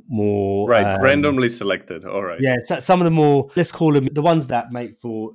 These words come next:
Speaker 1: dinner conversation. I think we've had a huge amount of success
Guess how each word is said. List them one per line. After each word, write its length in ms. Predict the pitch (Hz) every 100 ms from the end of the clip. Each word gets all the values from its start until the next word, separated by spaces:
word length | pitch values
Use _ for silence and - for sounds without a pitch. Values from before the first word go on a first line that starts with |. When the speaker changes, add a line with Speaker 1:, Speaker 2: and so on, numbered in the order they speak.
| 101
Speaker 1:
dinner 180 | 110 110
conversation. 800 | 107 101 92 95 95 - 95 90
I 100 | 110
think 220 | 107 120
we've 220 | 110 107 -
had 400 | 107 104 101 95
a 40 |
huge 360 | - 127 113 104
amount 180 | 101
of 100 | 98
success 600 | - - - 110 104 -